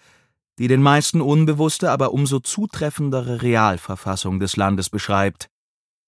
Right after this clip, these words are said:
Der harte Kern des heutigen sozialen Ganzen ist nicht mehr der Staat, sondern die Industriegesellschaft. Und dieser harte Kern ist durch die Stichworte Vollbeschäftigung und Steigerung des Sozialprodukts bezeichnet.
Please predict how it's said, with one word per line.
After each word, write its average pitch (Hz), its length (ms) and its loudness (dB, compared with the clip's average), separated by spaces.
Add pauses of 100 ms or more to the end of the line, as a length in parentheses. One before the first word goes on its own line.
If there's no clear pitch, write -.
(500)
Der 95 120 -2
harte 180 240 6
Kern 190 320 6
des 147 100 4
heutigen 160 340 4
sozialen 139 480 4
Ganzen 131 420 2
ist - 260 -6
nicht 123 240 0
mehr 110 160 2
der 101 160 0
Staat, 101 680 2
sondern 131 600 2
die 127 200 -4
Industriegesellschaft. 95 1160 -2 (460)
Und 92 100 -2
dieser 156 300 4
harte 143 260 4
Kern 165 320 4
ist - 340 -2
durch 139 200 2
die 117 100 -2
Stichworte 139 640 0
Vollbeschäftigung 156 1040 2 (320)
und 156 220 2
Steigerung 156 800 4
des 156 160 0
Sozialprodukts 127 840 2
bezeichnet. 98 680 -2